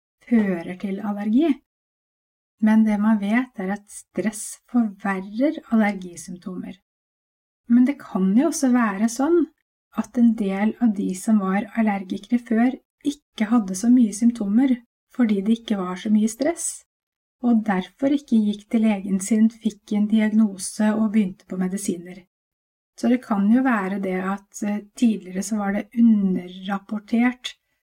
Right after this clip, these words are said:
Det var liksom folk sn-, snakket om denne høysnuen, at jeg har litt høysnue, men de gikk kanskje ikke til legen og fikk medisiner for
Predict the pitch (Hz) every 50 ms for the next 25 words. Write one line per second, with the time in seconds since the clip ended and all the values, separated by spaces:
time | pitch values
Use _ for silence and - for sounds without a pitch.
0 | _ _ - 208 202 208 214 208 - 214 214 208 214 214 202 208 208 - - -
1 | _ _ _ - - - - 240 254 247 - - - - 247 240 - 226 214 220
2 | 220 226 220 208 214 220 - - 262 240 214 202 185 185 - - - 185 190 190
3 | 190 196 208 233 240 233 220 214 - _ 233 214 196 202 190 190 196 220 - -
4 | 254 226 214 196 190 - - - 190 190 208 247 269 262 - _ _ _ _ _
5 | _ _ _ _ - 233 220 220 220 220 226 - 226 214 226 214 220 220 - -
6 | - _ 269 254 247 - 190 185 - 185 - 214 202 208 208 202 196 180 175 -
7 | - 190 190 202 202 196 190 - 196 185 - _ 196 190 190 202 - - 190 180
8 | 180 175 180 185 190 185 190 - 208